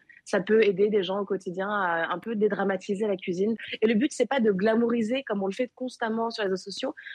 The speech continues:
Le but, c'est vraiment de montrer un peu ce côté, euh, réel, sans scénariser. Moi, j'écris pas du tout mes vidéos, je les fais un petit peu, euh, comme j'en ai envie, euh, quand j'ai le temps de tourner, et cetera. Ça fait du bien de montrer quelque chose de simple et d'authentique. Il y a dix ans, quand je me suis reconvertie dans la restauration,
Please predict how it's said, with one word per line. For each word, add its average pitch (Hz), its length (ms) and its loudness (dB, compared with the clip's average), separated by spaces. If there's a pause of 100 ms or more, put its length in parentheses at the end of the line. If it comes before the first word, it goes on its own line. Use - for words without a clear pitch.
(120)
Le 214 60 0
but, 240 100 4
c'est - 120 -4
vraiment 214 260 2
de 233 100 4
montrer 196 340 0
un 233 100 0
peu 240 140 -2
ce 220 120 -6
côté, 220 440 0
euh, 190 100 2 (280)
réel, 220 440 2 (340)
sans 247 200 -10
scénariser. 214 580 0
Moi, 240 120 -2
j'écris 196 280 -6
pas 233 200 -2
du 226 120 -4
tout - 160 -4
mes 202 80 4
vidéos, 220 560 4
je 208 100 -2
les 196 120 2
fais 190 100 -8
un 196 140 0
petit 190 180 -4
peu, 220 360 2
euh, 180 40 4 (340)
comme 233 160 2
j'en 220 160 2
ai 214 40 2
envie, 208 440 2
euh, 202 140 2
quand 190 140 -4
j'ai 190 100 0
le 190 80 -2
temps 208 140 0
de 214 40 2
tourner, 208 360 0
et 214 40 0
cetera. 190 440 -2 (280)
Ça 269 140 0
fait 220 100 0
du 196 120 0
bien 214 240 0
de 214 80 0
montrer 190 180 -2
quelque 196 160 -4
chose 233 160 -2
de 190 120 0
simple 226 340 -4
et 196 80 0
d'authentique. 196 680 -2
Il 214 80 0
y 208 40 6
a 190 80 6
dix 214 280 4
ans, 285 140 0
quand 185 80 0
je 175 100 0
me 190 60 2
suis 185 160 -2
reconvertie 220 480 -2
dans 220 120 0
la 180 100 2
restauration, 185 540 -4